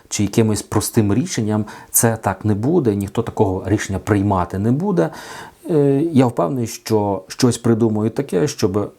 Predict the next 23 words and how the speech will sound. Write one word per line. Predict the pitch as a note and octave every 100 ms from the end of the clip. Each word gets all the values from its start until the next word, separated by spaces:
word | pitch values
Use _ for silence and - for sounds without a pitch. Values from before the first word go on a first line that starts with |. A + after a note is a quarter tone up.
| _ -
тих | A#2+ G#2
людей, | G2+ G#2 D3+ D#3 -
навіть | G2+ G2+ F#2+
без | E2+ F2+
паспорта, | - D#3 E3 - A2+ F#2+
тих | F#2+ -
українців | G2 G#2+ G2 -
без | D#2+ -
паспорта, | D3 D3 - - G2+
з | F#2+
протермінованим | - F2+ F2 G2+ C#3 A#2 G#2+
паспортом, | G#2+ G#2 F2+ F#2 F#2+ - - - -
залишити | B2 D3 A#2 -
в | -
себе. | A#2 - - _ _ _ _ -
Побачите, | A2+ F2+ - G2+
згадайте | F#2+ F#2 F2+
мої | E2 E2+
слова: | - C#3+ F3 - - - - _ -
європейські | A#2+ A2+ A#2 G#2
країни | - A2 G#2+
не | F2 G#2+ A2 D#2+
будуть | F2 G#2 G2 -